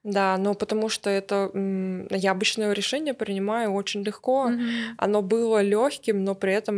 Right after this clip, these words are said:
Speaker 1: мне было очень больно, потому что я Сбер очень любила и люблю. Я обожаю этих людей, с которыми я там работала. Вот. То есть, ты понимаешь, я там не выхожу из определённых чатов, я слез-,
Speaker 2: Мгм.
Speaker 1: слежу за их жизнью,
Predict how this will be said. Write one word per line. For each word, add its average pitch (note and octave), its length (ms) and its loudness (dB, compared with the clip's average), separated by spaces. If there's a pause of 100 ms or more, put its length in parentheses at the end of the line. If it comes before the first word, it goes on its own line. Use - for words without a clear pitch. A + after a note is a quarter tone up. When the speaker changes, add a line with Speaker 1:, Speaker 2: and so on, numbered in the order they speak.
Speaker 1:
мне F#3+ 140 0
было G3 260 0
очень G3 340 -2
больно, G#3+ 320 0
потому F#3 360 -4
что - 180 -4
я F3+ 180 -2
Сбер E3+ 340 -2
очень F3 300 -2
любила F#3 460 0
и F3+ 120 2
люблю. E3+ 540 0
Я E3+ 200 -2
обожаю F3 340 0
этих G3+ 240 -6
людей, G3 260 0
с - 80 -2
которыми E3+ 400 -6
я E3+ 80 -2
там E3+ 220 -6
работала. E3 580 -6 (460)
Вот. E3 480 -2 (220)
То F3 160 2
есть, F3 500 -2
ты F3+ 100 -4
понимаешь, F#3 400 0
я E3+ 80 0
там F3 220 -2
не F3 100 0
выхожу F3+ 400 -2
из G#3 140 0
определённых F#3 680 -4
чатов, F#3 480 0
я F3 140 2
слез-, A#3+ 360 2
Speaker 2:
Мгм. A#3 120 -6
Speaker 1:
слежу F#3 400 -2
за F#3+ 140 -2
их F#3 100 -4
жизнью, A3 440 -2